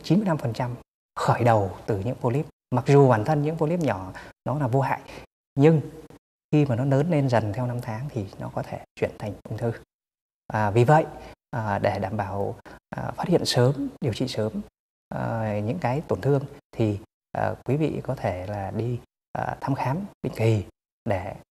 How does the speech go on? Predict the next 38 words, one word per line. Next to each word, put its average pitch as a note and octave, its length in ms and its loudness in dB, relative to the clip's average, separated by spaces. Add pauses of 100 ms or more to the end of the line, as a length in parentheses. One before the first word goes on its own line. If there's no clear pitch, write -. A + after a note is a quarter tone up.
(180)
à, G2 240 -2
các C#3+ 120 -6
bác D3+ 100 -4
sĩ E3+ 320 -2
chuyên - 180 -4
khoa C3+ 460 0
họ - 180 -6
phát E3 100 -2
hiện F#3 200 4 (120)
và G#2+ 220 -4
họ G2 300 -10
điều G#2+ 100 -6
trị A2 180 -6 (100)
kịp - 140 -6
thời G#2 260 0
và G2 80 -6
có - 100 -10
những B2 80 -4
cái D3 140 -8
tư C3+ 140 2
vấn. A2+ 200 0 (280)
Và - 120 6
khi F3+ 400 8
chúng F3+ 160 0
ta E3 240 -2
phát G#3+ 200 2
hiện C3 280 2
được A#2 180 2
bệnh A#2 160 0
lý B2+ 80 0
rồi C3 220 6 (600)
thì A2+ 240 0
chúng D#3 180 -6
ta C3+ 220 -4
sẽ - 340 -6 (260)
tuân E3 200 4
thủ A#2+ 200 4 (260)
cái A2 180 -4